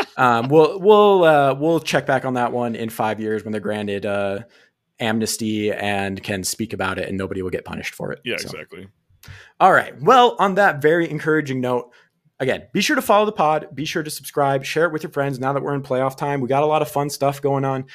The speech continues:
Speaker 1: Uh, hopefully, we'll be having some celebratory podcasts here soon. If they win on Tuesday,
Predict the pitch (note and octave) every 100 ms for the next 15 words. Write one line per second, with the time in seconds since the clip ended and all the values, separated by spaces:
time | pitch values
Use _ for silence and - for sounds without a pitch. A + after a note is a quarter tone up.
0 | - - - B2 B2 D#3 D#3 E3 E3+ D3
1 | D3 D#3+ D3+ C3+ C3 C#3+ C#3 C3 C3 C3
2 | C3 C3+ B2+ B2 A#2 A#2 A2+ - G#2+ G2+
3 | F#2+ F#2 - C#3 C3 C3 B2+ A2 A2 A#2+
4 | A#2 B2 A#2